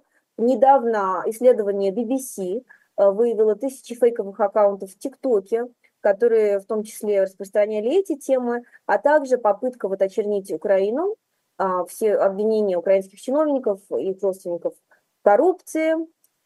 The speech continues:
а, двойные стандарты, и на, ещё, ещё популярная тема, что вот, значит, Украина вас волнует, а Газа, сектор Газа вас не волнует и так далее.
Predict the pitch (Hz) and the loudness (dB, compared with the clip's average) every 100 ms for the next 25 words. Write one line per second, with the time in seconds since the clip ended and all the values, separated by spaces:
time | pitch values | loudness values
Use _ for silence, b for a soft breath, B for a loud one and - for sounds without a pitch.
0 | _ 175 196 190 185 175 220 240 240 233 | _ -2 0 2 0 2 2 2 0 0
1 | 214 196 202 196 - 294 302 285 277 269 | -2 2 0 0 -4 -4 -2 -2 -2 -2
2 | 240 240 269 254 233 220 233 247 214 208 | -2 -6 -2 0 0 -2 -6 -6 -6 -6
3 | 220 208 196 190 190 190 175 - 185 170 | 0 0 0 -6 -6 -6 -6 -10 -8 -4
4 | 175 165 156 - 156 170 190 185 175 160 | -4 -2 -8 -6 -10 -4 -2 -2 -2 -4
5 | 180 185 180 208 320 285 - b b b | -2 0 0 0 0 0 -4 b b b
6 | 165 175 190 233 240 208 190 196 - 160 | -2 2 4 4 2 -2 -2 -6 -4 0
7 | 196 214 170 165 170 156 151 151 143 127 | 0 0 -4 -6 -4 -2 -2 -4 -6 -8
8 | - - 247 262 208 160 139 | -10 -8 0 0 2 0 0